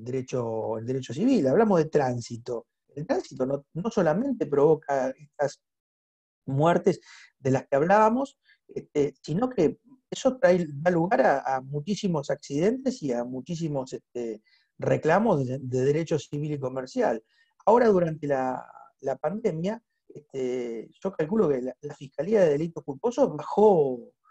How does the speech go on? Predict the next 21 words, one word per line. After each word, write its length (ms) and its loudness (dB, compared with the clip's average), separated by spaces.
este, 720 -4
muchísimo, 840 -2
este, 760 -4
en, 920 -8
digamos, 480 0
en, 180 -8
en 140 -4
investigaciones 960 2
o 80 -10
en, 100 -16
o 100 -4
en 60 -4
I 80 -4
P 260 -8
P, 100 6
investigaciones 640 -2
penales 260 -2
preparatorias 500 -4
que 80 -14
se 120 -6
abrían, 360 -6